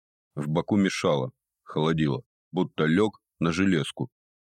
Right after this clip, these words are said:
Бизнесмен подвинулся, но странное чувство не пропало. Тогда пощупал землю под собой. Рука наткнулась на пилочку для ногтей.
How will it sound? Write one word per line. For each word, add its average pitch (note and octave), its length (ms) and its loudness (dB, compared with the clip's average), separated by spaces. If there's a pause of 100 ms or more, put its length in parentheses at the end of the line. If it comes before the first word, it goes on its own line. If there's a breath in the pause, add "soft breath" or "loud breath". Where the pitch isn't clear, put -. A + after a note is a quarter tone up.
(340)
Бизнесмен G2+ 580 0
подвинулся, F#2+ 600 0
но E2 120 2
странное F#2 540 0
чувство - 380 -2
не E2+ 140 2
пропало. C#2+ 540 -2 (380)
Тогда E2+ 240 -2
пощупал G2 500 0
землю F2+ 320 0
под C#2+ 160 -4
собой. C#2+ 460 -2 (400)
Рука E2 320 -2
наткнулась G2 720 0 (100)
на D#2 140 -2
пилочку G2+ 500 0
для F2 180 0
ногтей. D#2+ 640 -2